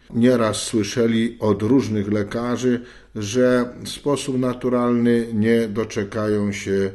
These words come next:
dziecka. Były różne komentarze, różne spojrzenia, ale oni mieli ufność, nadzieję i zastosowali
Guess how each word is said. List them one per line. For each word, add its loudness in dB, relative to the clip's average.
dziecka. -4
Były 2
różne -2
komentarze, -2
różne -2
spojrzenia, -2
ale 2
oni 2
mieli 2
ufność, -2
nadzieję 2
i 6
zastosowali 0